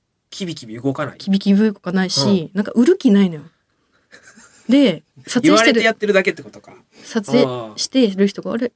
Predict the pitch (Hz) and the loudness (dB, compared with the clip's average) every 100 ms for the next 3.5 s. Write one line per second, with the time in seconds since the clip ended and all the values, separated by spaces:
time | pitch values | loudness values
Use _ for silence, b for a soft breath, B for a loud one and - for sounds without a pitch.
0 | - 208 208 - 208 202 165 190 190 202 | -10 -8 -6 -2 -2 -2 -2 0 2 0
1 | 180 175 165 156 175 165 156 - - _ | -4 -8 -10 -10 -12 -12 -14 -20 -20 _
2 | _ _ _ _ _ _ _ _ _ _ | _ _ _ _ _ _ _ _ _ _
3 | _ - 196 - | _ -6 -6 -6